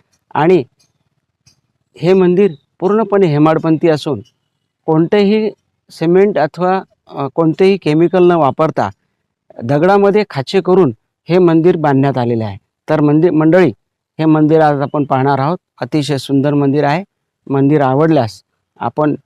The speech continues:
अ, व्हिडिओला जरूर लाईक करा आणि कमेंट करा. धन्यवाद.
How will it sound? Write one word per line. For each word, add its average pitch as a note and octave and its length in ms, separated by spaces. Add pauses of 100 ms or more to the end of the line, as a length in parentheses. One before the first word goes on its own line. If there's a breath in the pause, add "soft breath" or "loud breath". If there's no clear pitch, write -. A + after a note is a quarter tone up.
(360)
अ, A#2 220
व्हिडिओला C#3 440
जरूर C3 300
लाईक C3+ 300
करा C3 180
आणि D3+ 200
कमेंट A#2+ 420
करा. G2+ 140 (220)
धन्यवाद. A2 460